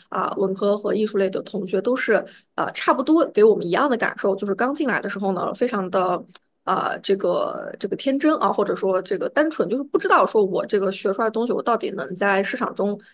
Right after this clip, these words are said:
去做什么啊？是怎么样能够去为公司带来这个盈利啊，帮公司去，啊，挣钱啊什么的。就我学这个东西它到底有，有什么用？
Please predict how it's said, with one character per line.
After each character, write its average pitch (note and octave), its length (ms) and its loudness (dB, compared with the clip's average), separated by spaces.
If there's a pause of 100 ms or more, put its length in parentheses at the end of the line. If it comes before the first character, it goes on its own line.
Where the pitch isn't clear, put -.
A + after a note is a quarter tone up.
(140)
去 D4 120 -2
做 C#4+ 200 6
什 - 260 -4
么 F3 280 0
啊？ F#3+ 240 2
是 - 140 -6
怎 G#3+ 160 0
么 - 120 0
样 E4+ 200 4
能 F#3 140 0
够 G3 180 4
去 F#3+ 360 4 (240)
为 G3 180 6
公 G3 220 4
司 G#3+ 160 0
带 G3 220 4
来 D#3 360 0
这 - 120 -2
个 - 100 -2
盈 - 220 -6
利 G#3 240 -2
啊， F#3 180 -2
帮 F#3+ 200 0
公 G3+ 140 0
司 G3 140 0
去， F#3+ 260 0 (280)
啊， D#3+ 200 0
挣 A3 180 2
钱 G3+ 200 -4
啊 F#3 200 0
什 - 80 -4
么 C#3+ 60 -6
的。 D#3 80 -2
就 F#3+ 120 -2
我 F3+ 120 0
学 G3 180 0
这 B3 60 2
个 B3+ 60 4
东 C4 140 2
西 C#4+ 60 0
它 C#4 80 0
到 C#4+ 120 2
底 D4 60 6
有， A#3 180 -2
有 F#3+ 140 0
什 - 100 -10
么 F#3+ 80 -6
用？ C#4 260 2